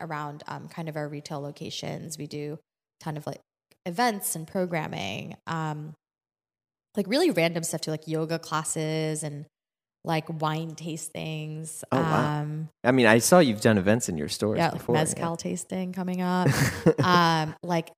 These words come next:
Speaker 1: Michael Angelakos from Passion Pit did, like, an acoustic set in there once.
Speaker 2: Oh, wow.
Speaker 1: Like, randomly. <laughs> I wasn't invited.
Speaker 2: <laughs>
Speaker 1: Uh, <laughs> like, walked past the store, I'm like, "What's going on in there?"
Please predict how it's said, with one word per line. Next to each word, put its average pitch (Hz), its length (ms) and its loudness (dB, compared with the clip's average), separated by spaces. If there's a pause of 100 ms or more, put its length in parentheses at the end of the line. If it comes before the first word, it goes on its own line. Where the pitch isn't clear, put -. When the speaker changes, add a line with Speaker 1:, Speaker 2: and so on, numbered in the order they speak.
Speaker 1:
Michael 170 340 -2
Angelakos 170 720 -4
from 170 120 -6
Passion 156 380 -8
Pit - 300 -4
did, 160 80 -6
like, 156 160 -4
an 156 80 -4
acoustic - 400 -6
set - 240 -6
in 160 60 -10
there 151 160 -6
once. 151 600 -8
Speaker 2:
Oh, 208 220 2
wow. 107 340 2 (260)
Speaker 1:
Like, - 140 -14
randomly. - 460 -4
<laughs> - 520 -10
I 185 40 -2
wasn't 160 220 0
invited. - 560 -4
Speaker 2:
<laughs> - 20 -2 (420)
Speaker 1:
Uh, 196 280 12 (380)
<laughs> - 280 -8
like, 247 160 -2
walked 180 200 2
past 185 180 0
the 170 80 -6
store, 185 140 -6
I'm 180 40 -6
like, 180 140 -8
"What's - 160 -6
going 403 240 0
on 285 160 -2
in 220 100 -4
there?" - 300 -6